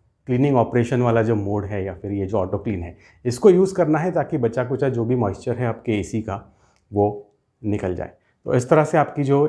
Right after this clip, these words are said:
एसी का जो हेल्थ है ये बरकरार रहेगा। अब बात कर लेते हैं हम दूसरे गलतफहमी की। तो दूसरी गलतफहमी ये है कि कई लोगों को ऑटो क्लीन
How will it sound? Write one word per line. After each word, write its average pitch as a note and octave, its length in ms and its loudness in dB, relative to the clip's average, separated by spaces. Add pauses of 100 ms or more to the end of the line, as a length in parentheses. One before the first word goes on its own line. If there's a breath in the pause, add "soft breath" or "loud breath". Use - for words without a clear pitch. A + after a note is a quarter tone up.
एसी A#2 280 -2
का B2 140 0
जो B2 120 2
हेल्थ A2 280 -2
है G2+ 200 -4
ये A2 240 -4 (480)
बरकरार G2+ 400 2
रहेगा। - 320 -10 (380 soft breath)
अब C#3+ 100 6
बात C#3+ 260 6
कर F#3 120 4
लेते F3 260 2
हैं F3+ 160 0
हम E3+ 240 0
दूसरे C3 320 -2
गलतफहमी G2+ 540 -4
की। - 200 -16 (320)
तो E3+ 60 2
दूसरी D3 340 4
गलतफहमी F#3 560 4
ये E3 220 2
है E3+ 200 -2
कि E3+ 160 -6
कई D#3+ 220 2
लोगों D#3 260 4
को D#3 220 0
ऑटो A#2+ 340 4
क्लीन D3 440 0